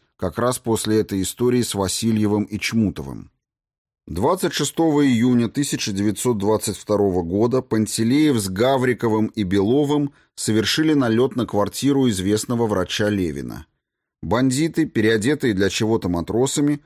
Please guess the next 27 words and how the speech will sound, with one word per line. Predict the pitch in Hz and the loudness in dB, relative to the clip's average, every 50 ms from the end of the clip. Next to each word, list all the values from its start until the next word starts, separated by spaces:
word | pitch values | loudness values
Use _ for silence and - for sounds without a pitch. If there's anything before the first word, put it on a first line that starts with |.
| _ _ _ _ _ _ | _ _ _ _ _ _
явились | - 95 107 104 123 165 180 185 - - | -2 0 2 2 2 2 2 0 -2 0
к | - | 0
нему | 127 123 117 127 151 151 | 0 2 4 2 2 2
под | 156 139 107 | 2 0 0
видом | 98 104 127 135 139 131 127 | 2 0 2 2 2 0 0
пациентов, | - 135 - - - 139 113 98 90 82 - 82 80 - - | -2 -4 -4 -2 0 2 2 2 0 -2 -4 -8 -12 -12 -10
связали | - - - 107 107 98 85 95 117 131 143 143 143 | -8 -6 -4 -2 -2 -2 0 0 0 2 2 0 0
и | - - 101 | -2 -2 0
начали | 92 104 120 143 139 - 156 143 131 | 0 0 0 0 -2 -2 0 2 2
увлечённо | 127 117 104 101 101 90 - - - 131 143 143 131 123 120 | 2 2 2 0 0 -2 -4 -4 -2 0 2 2 2 2 2
искать, | 113 - - - 120 120 120 - | 0 -2 -6 -2 -2 -2 -2 -2
чем | - - 107 113 117 117 | -4 -2 0 0 0 0
бы | 123 113 | 0 0
поживиться | - 123 101 92 98 92 85 85 87 - - 107 | -2 -4 -2 0 -2 -2 -2 -4 -6 -4 -4 -2
в | 98 104 | -2 -2
огромной | 98 92 87 87 85 85 85 85 | -2 0 -2 -2 0 -2 -4 -4
квартире. | 78 - 101 107 104 107 - - 71 55 - - - _ _ _ _ _ _ _ _ _ _ _ _ _ _ _ | -6 -4 -4 -4 -4 -4 -6 -8 -8 -10 -10 -14 -16 _ _ _ _ _ _ _ _ _ _ _ _ _ _ _
В | - | -8
связи | - - 123 131 123 147 196 190 | -2 0 0 2 2 0 0 -2
с | - 151 | 0 0
неожиданным | 147 139 135 131 123 156 165 147 151 135 127 120 113 101 | 0 2 2 0 0 0 0 2 2 2 4 2 2 0
приходом | - 120 120 113 - - 151 151 120 120 110 107 | 0 -2 -2 -2 -2 -2 -2 0 2 2 0 0
жены | 98 110 120 120 117 117 107 | 0 0 0 2 2 2 2
Левина | 101 107 123 147 151 135 127 110 92 87 82 | 2 2 2 2 2 0 0 0 -2 -4 -6
и | 78 92 101 | -6 -6 -4
их | 110 104 101 92 85 | -2 -2 -2 -2 -4
жилички | 85 87 92 90 101 131 147 - - - - 151 151 | -4 -4 -2 0 0 -2 -2 -4 -6 -4 -4 -4 -4